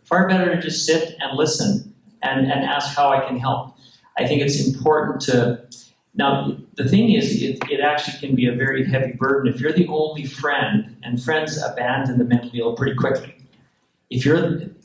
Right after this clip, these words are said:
if you're the only friend that's standing by, you're gonna get burned out pretty quickly. So, so it really, really is, is important.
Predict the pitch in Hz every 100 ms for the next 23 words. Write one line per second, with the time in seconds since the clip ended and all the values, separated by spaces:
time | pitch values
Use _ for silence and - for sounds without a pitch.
0 | _ 139 151 175 180 175 170 165 165 -
1 | - - 156 147 143 127 113 131 135 -
2 | - - - _ _ _ _ _ _ -
3 | 139 156 175 139 139 139 131 135 - -
4 | - - - - - - 139 - 139 151
5 | 143 139 160 190 226 214 - - - 185
6 | 214 202 160 - - - 135 123 131 -
7 | 151 151 151 127 -